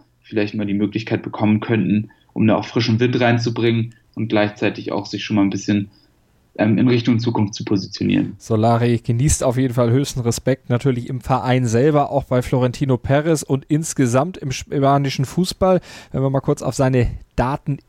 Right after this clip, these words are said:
Speaker 2: der Karriere schauen, Santiago Solari, äh, argentinischer Abstammung, auch Itali-, äh, argentinischer Nationalspieler gewesen, hat lange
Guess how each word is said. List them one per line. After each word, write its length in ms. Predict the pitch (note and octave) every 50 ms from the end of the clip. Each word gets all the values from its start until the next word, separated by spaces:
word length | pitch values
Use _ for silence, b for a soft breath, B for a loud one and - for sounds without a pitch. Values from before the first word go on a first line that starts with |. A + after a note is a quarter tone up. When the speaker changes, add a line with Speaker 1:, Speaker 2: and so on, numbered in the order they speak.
| _ -
Speaker 2:
der 140 | B2+ A#2
Karriere 560 | A2+ - C#3 B2 A#2 A2 A#2+ C3+ D#3 - D3+ C3
schauen, 360 | - - C#3 C3 C3+ C#3 B2+
Santiago 520 | A#2 A#2+ A#2+ A2+ - B2 B2+ C3 C3 C3
Solari, 640 | A#2+ - - A#2 A#2 A#2+ A#2 A#2+ B2 A#2+ B2+ A2+ G2 B B B B B B B
äh, 320 | - - - - C#3 C3
argentinischer 640 | C3 - B2+ C3+ C3+ B2+ - F3 F3 E3 C#3+ D#3 D3
Abstammung, 560 | B2+ E3 - - - - F3 E3 E3+ E3+ E3 -
auch 200 | - C#3 C3 D3+
Itali-, 260 | C#3 C#3 B2+ C3 -
äh, 320 | - C3 B2+ C3 - -
argentinischer 560 | - A#2+ C3 C3+ B2+ - D#3+ D#3+ D3+ C#3 D3+
Nationalspieler 720 | C3 C3 C3 - - B2+ C3 D3 E3+ - - - D3 D3 C3+
gewesen, 380 | B2+ C3 C#3 D#3 C#3+ C#3 C#3
hat 120 | C3+ C#3+ -
lange 360 | B2+ C3 D3 E3 E3 D#3+